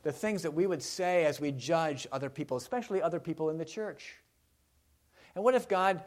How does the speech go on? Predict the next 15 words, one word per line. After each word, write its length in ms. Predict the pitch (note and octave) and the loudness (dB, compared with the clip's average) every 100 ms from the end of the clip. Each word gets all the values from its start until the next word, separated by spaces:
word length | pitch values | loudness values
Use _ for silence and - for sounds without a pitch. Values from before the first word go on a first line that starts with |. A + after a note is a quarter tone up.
| - | -10
simply 400 | - B3 A3+ F#3+ | -4 -2 2 2
used 240 | F#3 E3 | 2 2
our 240 | D3+ E3+ - | 4 4 4
own 280 | G#3 B3+ A#3+ | 2 2 0
tape 280 | A3+ A#3 | -2 -2
recorder 400 | E3+ D3+ D3+ C#3+ | -2 -4 -2 0
of 160 | C#3+ C#3 | 2 0
the 100 | D3 | -2
things 400 | C3+ G#3+ A3+ F3 | -4 -4 -4 -2
that 140 | D3+ | -4
we 420 | C3+ D#3+ A3 A3+ F3+ - | -2 0 0 -2 -6 -6
would 180 | E3+ C#3 | -4 0
judge 280 | E3+ F3 | 4 4
others 280 | E3 F3 D#3+ | 4 2 0
for 400 | - B2+ A#2+ A#2+ | -2 0 2 0